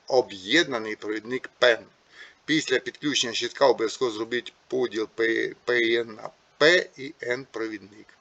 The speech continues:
Це буде вже схема Т Н С С, тобто Connect об'єднана, а потім вже роз'єднали Separate. Розділили. Том-, на тому нейтралі під'єднуйте на ізольовану шину, а захисне заземлення на шину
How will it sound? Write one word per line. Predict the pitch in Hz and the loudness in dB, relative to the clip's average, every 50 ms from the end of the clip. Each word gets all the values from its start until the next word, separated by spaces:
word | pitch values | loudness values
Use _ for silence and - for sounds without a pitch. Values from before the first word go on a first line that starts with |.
| - - - - - - _ _ _ _ | -20 -20 -20 -20 -20 -20 _ _ _ _
Це | - 120 117 | -2 0 0
буде | 117 123 113 107 104 | 0 0 -4 -4 -4
вже | 92 107 98 | -4 -6 -8
схема | - - - - 113 113 120 117 117 113 | -10 -8 0 0 2 2 2 0 -2 -4
Т | - - - - 120 120 117 113 | -4 -8 -10 -6 -2 2 4 2
Н | 113 113 107 | 2 2 -4
С | - - - 113 | -10 -8 -4 0
С, | 110 104 98 98 - - | 0 0 0 -2 -6 -8
тобто | - 113 101 - - 107 101 - | -8 -8 -8 -6 -10 -12 -10 -4
Connect | - 131 123 123 113 110 107 - - _ - - | -2 -2 -2 0 -2 -4 -4 -4 -10 _ -8 -6
об'єднана, | 117 117 120 135 165 190 175 165 147 135 131 127 120 - - | -6 -6 -6 -2 0 0 0 2 -2 -4 -2 -2 -4 -4 -4
а | - 101 98 98 95 | -6 -4 -4 -4 -4
потім | - - 123 127 - 104 101 98 | -4 -4 -6 -6 -6 -10 -14 -12
вже | 92 95 104 104 | -6 -4 -4 -4
роз'єднали | 104 95 - - 107 104 104 117 117 110 107 104 - - - - - - - - - _ - | -4 -6 -10 -14 -18 -18 -16 -10 -8 -8 -8 -10 -14 -20 -20 -20 -20 -20 -20 -20 -20 _ -18
Separate. | - - - - 117 - - 98 95 92 92 92 - - - | -14 -10 -2 -2 -2 0 0 -2 -2 -2 -6 -8 -10 -8 -4
Розділили. | 117 117 113 104 107 104 104 110 113 117 - | -4 -4 -4 -6 -10 -10 -8 -10 -12 -14 -6
Том-, | - - 180 180 165 139 135 135 139 135 135 135 131 135 | 2 4 4 4 4 0 -4 -4 -4 -4 -4 -4 -2 0
на | 139 143 | 0 0
тому | 139 - 165 156 139 | 0 0 0 0 0
нейтралі | 139 131 131 - - 123 120 120 113 113 110 - - - | 0 -2 -2 2 4 6 6 6 4 -2 -8 -10 -14 -14
під'єднуйте | - 123 117 117 123 120 117 117 113 - - 117 113 | -14 -12 -4 0 0 0 0 -2 -8 -6 -4 -4 -4
на | 107 110 107 | -2 -2 -4
ізольовану | 107 104 107 113 110 107 107 117 131 147 | -4 -4 -4 -4 -2 -2 -2 -2 -4 -4
шину, | 151 - - 214 202 180 131 | -4 -2 0 0 2 2 2
а | 110 107 | 0 0
захисне | 113 113 110 117 113 113 117 | -2 -8 -12 -14 -14 -12 -12
заземлення | 110 110 110 123 147 143 123 110 | -12 -12 -8 -6 -6 -6 -4 -6
на | 104 95 | -6 -6
шину | - 131 120 120 117 | -6 -6 -6 -10 -10